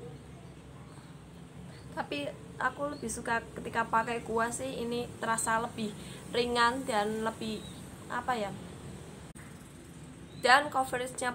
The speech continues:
pun jadi lebih ada. Kalau baca di ingredients listnya sendiri, Joy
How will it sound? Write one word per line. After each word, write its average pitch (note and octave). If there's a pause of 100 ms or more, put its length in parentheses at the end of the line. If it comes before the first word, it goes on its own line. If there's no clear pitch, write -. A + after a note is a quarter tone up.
pun C4+
jadi A3
lebih A3
ada. A3 (320)
Kalau C#4+
baca B3
di B3
ingredients A3+
listnya A3+
sendiri, G#3+ (380)
Joy A3